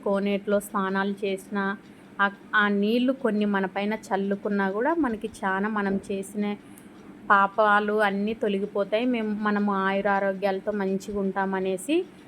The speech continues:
మేమైతే already ఫ్రెష్ అప్ అయి వచ్చాం కదండి. అందుకోసమే మేము దాంట్లోకి దిగి స్నానాలు అయితే ఏం చేయడం లేదు. మేము ఊరికే కాళ్ళు మొహం కడుక్కొని తలపైన కొన్ని వాటర్ అయితే చల్లేసుకొని దర్శనానికి అయితే వెళ్ళాలి. మా పిల్లలు అయితే దాంట్లో దిగి స్విమ్ చేయాలని చాలా ఆశపడుతున్నారు.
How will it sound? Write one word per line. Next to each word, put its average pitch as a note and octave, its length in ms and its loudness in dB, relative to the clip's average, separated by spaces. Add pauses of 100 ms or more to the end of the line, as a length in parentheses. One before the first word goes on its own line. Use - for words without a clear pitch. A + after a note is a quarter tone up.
(120)
మేమైతే G#3+ 340 2
already G#3 360 2
ఫ్రెష్ G#3 320 -4
అప్ A#3 180 -4
అయి A3+ 100 0
వచ్చాం G#3+ 400 -2
కదండి. G3 440 0
అందుకోసమే G#3+ 720 -2 (520)
మేము G#3 240 0
దాంట్లోకి G3 460 0
దిగి G3+ 280 0
స్నానాలు G3 480 0
అయితే G3 200 -2
ఏం G#3+ 200 0
చేయడం F#3+ 460 0
లేదు. F#3 280 0 (560)
మేము G#3 320 2
ఊరికే G3 300 -2 (380)
కాళ్ళు G3+ 300 2
మొహం G#3+ 320 0
కడుక్కొని G3 560 -2
తలపైన G3+ 480 -2
కొన్ని G3+ 280 0
వాటర్ F#3 400 0
అయితే F#3+ 180 -2
చల్లేసుకొని F#3+ 760 -2
దర్శనానికి G3+ 580 -2
అయితే F#3+ 220 0
వెళ్ళాలి. F#3 500 0
మా A#3+ 160 4
పిల్లలు G3+ 360 -2
అయితే G3+ 180 -2
దాంట్లో G3 400 -2
దిగి G3 300 -2
స్విమ్ A3 360 -2
చేయాలని G#3+ 580 2
చాలా G3 300 4
ఆశపడుతున్నారు. G3+ 840 0